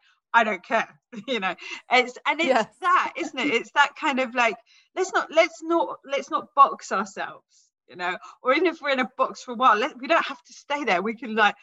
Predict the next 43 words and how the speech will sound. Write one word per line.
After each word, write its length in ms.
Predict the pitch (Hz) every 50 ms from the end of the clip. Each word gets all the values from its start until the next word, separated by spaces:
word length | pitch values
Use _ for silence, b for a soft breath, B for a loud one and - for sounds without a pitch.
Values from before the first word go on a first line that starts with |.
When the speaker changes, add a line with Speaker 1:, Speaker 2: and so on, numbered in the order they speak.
| b b _ _ _ _ _
Speaker 1:
float 240 | 269 262 247 247 -
on 160 | - 240 233 220
down 300 | - 226 208 214 226 226
the 60 | 208
river 280 | 214 214 214 208 208 175 -
as 260 | 214 220 220 220 220 -
we, 220 | 196 220 208 202 - - 196
we 120 | 202 220 202
feel 260 | 202 - 220 214 208
so 160 | - 220 196
inclined. 500 | 196 190 190 - - 320 285 220 190 175 170
We 80 | 202
can 200 | 202 - 240 208 b b b b b _ _
go 220 | 254 240 240 220 - -
in 160 | 277 269 214
and 160 | 233 226 220
out 220 | 226 226 220 - -
of 80 | 196 -
our 160 | 202 202 214
niches, 500 | 233 254 302 339 339 - 190 170 147 - _ b b b b b b _
which 260 | - 320 320 - -
kind 180 | - - 440 440 494
of 60 | 480 453
brings 280 | 440 330 381 339 330
me 140 | 311 311 302
along 240 | 285 277 277 269 254
to 100 | - 277
the 80 | 262 262
next 280 | 269 311 302 - -
thing 140 | 311 277 254
that 160 | 233 196 185
really 240 | 208 220 214 208 202
resonated 580 | 196 208 208 208 208 202 202 202 - - 208 - _ _ _ _ 190
with 220 | 190 226 208 - -
me 240 | 208 180 165 170
and 120 | 175 185 190
what 100 | - -
I 140 | 165 190 190 190
wanted 280 | 208 202 202 - -
to 100 | - 165 - -
ask 180 | 247 262 - - -
you 60 | 208
about 220 | 185 - 185 -